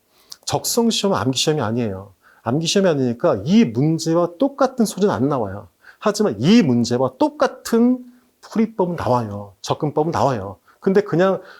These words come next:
사고적 해설로만 공부하시고 그 문제만을 위한 해설을 들으시고 공부하시게 되면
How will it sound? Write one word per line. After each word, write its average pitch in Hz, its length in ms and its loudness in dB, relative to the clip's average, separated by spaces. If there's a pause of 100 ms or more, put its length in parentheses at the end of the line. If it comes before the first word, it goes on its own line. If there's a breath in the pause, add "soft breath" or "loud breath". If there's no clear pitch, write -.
사고적 220 560 0
해설로만 226 440 2
공부하시고 139 680 -2
그 - 140 2
문제만을 190 1000 4
위한 165 200 0
해설을 262 300 4
들으시고 143 340 0
공부하시게 120 460 -2
되면 117 380 -4